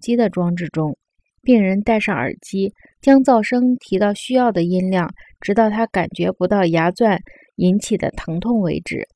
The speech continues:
只挑选一种感官去对付强烈的刺激，只挑选一种延伸的、分离的、解除的感觉去用于技术。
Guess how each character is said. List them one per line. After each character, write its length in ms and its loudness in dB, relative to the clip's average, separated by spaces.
只 160 -4
挑 280 0
选 260 -2
一 100 0
种 200 -2
感 260 -4
官 260 -2
去 200 -4
对 200 2
付 140 -6
强 300 -8
烈 120 0
的 140 -2
刺 240 -6
激， 300 -4
只 140 -2
挑 240 0
选 240 -2
一 160 -4
种 280 -2
延 340 -2
伸 260 2
的、 160 2
分 300 2
离 220 0
的、 200 2
解 240 2
除 240 -2
的 140 2
感 240 -4
觉 360 -8
去 220 -4
用 260 0
于 140 -4
技 320 -4
术。 300 -10